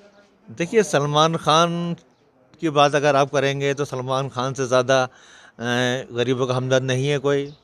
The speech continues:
आप जानते हैं ये बात। लेकिन ये फिल्म दुनिया की बात नहीं हो रही, ये, ये रियल लाइफ की बात हो रही है। आप शाम को आइए, आप after इशा आइए, फिर आप देखिए यहाँ का माहौल, फिर आपकी ये बोलती जो है ना, ये क्वेश्चन आप जो मुझसे पुट अप कर रहे हैं,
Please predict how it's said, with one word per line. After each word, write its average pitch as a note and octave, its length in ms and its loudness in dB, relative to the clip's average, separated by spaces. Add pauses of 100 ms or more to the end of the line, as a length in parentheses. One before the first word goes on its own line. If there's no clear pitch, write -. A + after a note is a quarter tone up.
(1160)
आप F#2+ 120 0
जानते G#2+ 320 -2
हैं C#3+ 160 -2
ये D3 80 0
बात। C#3+ 300 -2 (400)
लेकिन B2 260 -4
ये C#3+ 60 -2
फिल्म C#3 260 -4
दुनिया C#3 240 0
की D3 60 2
बात C3+ 180 2
नहीं B2+ 120 -6
हो B2 80 -4
रही, D#3+ 120 -2
ये, F3+ 100 4
ये D#3+ 240 0
रियल C3 260 0
लाइफ B2 220 -2
की A#2+ 80 -8
बात G2+ 200 -6
हो F2+ 60 -8
रही D#2+ 120 -12
है। F2 60 -12 (320)
आप E3 100 0
शाम F3 260 2
को A#3 80 2
आइए, A3 320 2 (720)
आप E3+ 260 2
after D3 540 0 (120)
इशा F3+ 240 2
आइए, C#3 340 0 (460)
फिर C#3+ 120 0
आप D3+ 100 4
देखिए C#3 340 -2
यहाँ E3 120 2
का F3+ 120 0
माहौल, F#3 220 0
फिर D3 180 0
आपकी D3 340 0
ये C3 160 -2
बोलती C#3+ 340 -2
जो D#3+ 120 -2
है D#3+ 100 -2
ना, F#3+ 60 -4
ये G3 60 -2
क्वेश्चन F3 280 -4
आप E3 100 0
जो E3+ 120 -2
मुझसे E3 180 -4
पुट D3 160 -4
अप D#3 140 0
कर E3 80 0
रहे F#3 140 2
हैं, A#2+ 140 -4